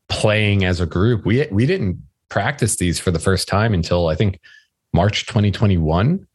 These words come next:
We all, we were all in the same room together to, to try it out for the first time. And, like, even when we, we thought we would get to a good point where it was like, "Okay, this is, this is the list. This is what we're gonna focus on now."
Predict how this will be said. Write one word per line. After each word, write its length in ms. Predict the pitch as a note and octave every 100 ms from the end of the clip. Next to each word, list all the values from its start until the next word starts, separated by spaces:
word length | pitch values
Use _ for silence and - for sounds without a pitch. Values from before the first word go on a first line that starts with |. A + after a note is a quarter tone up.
| -
We 100 | G2+
all, 200 | G#2 C#3
we 100 | G#2+
were 180 | G#2+ G#2
all 100 | G#2
in 60 | G#2
the 40 |
same 300 | - G2+ G2
room 280 | E2+ F2 F#2
together 520 | C3 B2+ C3+ D#3 D#3+ - - - _ -
to, 260 | D#2+ - _ _
to 60 | A#2
try 280 | - F2+ G#2
it 100 | G2
out 160 | G#2
for 100 | G#2+
the 80 | B2
first 300 | A#2+ C3+ C3
time. 320 | D#3+ D#3+ E3 - - - - _ -
And, 460 | A2+ A2 G2+ G2 - _ _ _
like, 300 | B2+ A#2 - - _ _ _ _
even 320 | C#3+ C#3+ D#3 D3
when 140 | C#3+
we, 140 | C#3 B2+
we 520 | C3+ C3 B2 A2+ A2 -
thought 420 | - - A2+ A2
we 100 | A#2+
would 160 | G#2 F#2+
get 200 | G#2 -
to 120 | A2+
a 60 | F#2
good 240 | G2+ F2
point 460 | - G2+ G2+ F#2+ -
where 220 | G#2 G2 F2+
it 20 |
was 100 | F2
like, 140 | F2
"Okay, 240 | F#2 G2 F2+
this 320 | D#2+ C#3 -
is, 260 | D3 C3 -
this 160 | C3 C3+
is 60 | D#3
the 100 | E3+
list. 440 | E3+ - - - -
This 120 | G#2+
is 100 | C3
what 140 | C#3 D3+
we're 80 | D3+
gonna 140 | D3
focus 380 | - D#3+ C#3+ -
on 140 | F#2+
now." 260 | F2 D#2 D#2+